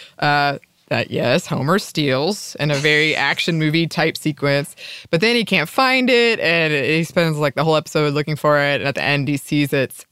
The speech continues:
Speaker 1: attached to the back of the babysitter's leggings. And he retrieves it, which, of course, gets him in <laughs> trouble. But he does retrieve it, and he eats it. Gummy art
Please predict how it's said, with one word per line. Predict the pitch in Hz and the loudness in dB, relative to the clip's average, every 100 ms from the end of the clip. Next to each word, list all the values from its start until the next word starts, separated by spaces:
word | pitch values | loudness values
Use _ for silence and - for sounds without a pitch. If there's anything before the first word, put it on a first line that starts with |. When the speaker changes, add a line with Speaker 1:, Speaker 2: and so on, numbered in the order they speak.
| - | -10
Speaker 1:
attached | - - 147 - - - | -6 -2 -2 -2 -8 -6
to | 151 135 131 123 120 - _ | -2 0 0 -2 -6 -14 _
the | 151 | -4
back | 143 127 127 - | 0 2 0 -2
of | 151 | -4
the | 156 | -4
babysitter's | - 135 123 123 117 117 | -2 -2 -2 -4 -6 -4
leggings. | 135 120 117 110 - - - - _ _ _ _ - | -2 -2 -2 -4 -8 -18 -20 -20 _ _ _ _ -8
And | |
he | 117 | -4
retrieves | 135 - 214 190 | -2 0 0 2
it, | 185 | 0
which, | 139 - | 0 -6
of | |
course, | - 147 135 | -2 -2 0
gets | 135 - | -4 -4
him | |
in | 135 | -4
<laughs> | |
trouble. | 139 - 202 170 151 147 _ _ _ _ _ | -4 -2 0 2 0 -2 _ _ _ _ _
But | 302 285 - _ | 0 0 -2 _
he | - | -2
does | 226 226 | 0 0
retrieve | 214 180 156 | 0 0 2
it, | 160 - _ _ _ _ _ | 0 -4 _ _ _ _ _
and | 143 | -2
he | 127 | 0
eats | 95 - | -4 -8
it. | 98 - _ _ _ _ _ _ _ _ _ _ _ _ | -10 -12 _ _ _ _ _ _ _ _ _ _ _ _
Gummy | 143 151 151 151 | -2 0 -2 0
art | 131 120 | 0 0